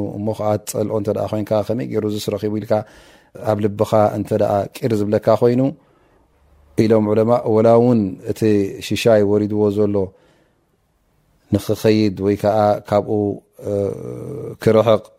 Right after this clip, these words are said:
ኣይትተምነ ደኣ እምበር እዚ ንገዛእ ርእሱ እውን ሓሰድ ይብሉ። መዓኑ መብዛሕትኦም ዑለማ ዝብልዎ እቶ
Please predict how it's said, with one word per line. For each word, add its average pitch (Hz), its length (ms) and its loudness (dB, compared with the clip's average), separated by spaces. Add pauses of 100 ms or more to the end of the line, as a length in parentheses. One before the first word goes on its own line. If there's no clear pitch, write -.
(420)
ኣይትተምነ 110 640 0
ደኣ 117 160 2
እምበር 123 260 4 (1500)
እዚ 110 160 2 (420)
ንገዛእ 110 420 4
ርእሱ 107 200 2
እውን 135 200 0
ሓሰድ 101 400 -2
ይብሉ። 92 280 -6 (120)
መዓኑ 131 300 2 (220)
መብዛሕትኦም 117 500 -2
ዑለማ 110 220 4 (100)
ዝብልዎ 110 400 0
እቶ 131 140 2